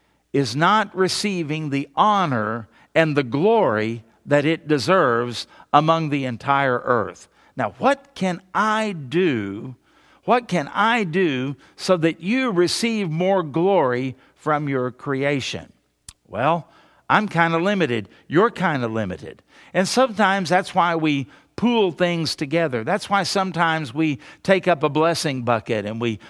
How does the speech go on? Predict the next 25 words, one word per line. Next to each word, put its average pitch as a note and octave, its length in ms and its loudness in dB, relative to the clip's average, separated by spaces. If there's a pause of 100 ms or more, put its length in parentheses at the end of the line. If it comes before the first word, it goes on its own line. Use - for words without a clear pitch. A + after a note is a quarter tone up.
(120)
bless C#3+ 300 2
somebody C3 580 -2
else. B2 220 0
That's E3+ 220 -2
why F3 200 2
there D#3 200 0
are C3 40 -6
times D#3+ 520 -2 (240)
that D#3+ 160 4
we F3+ 140 2
might E3 260 0
do E3+ 160 2
something D3+ 500 -2
for C3 220 2
a, A#2+ 140 2 (220)
a D3 120 4
mission D3 500 0
project. A2 760 -2
That's D#3 220 -2
why E3 160 0
we D#3+ 140 0
might D#3 300 -2
do D3 120 0
something C#3 520 -4
like, C3 240 0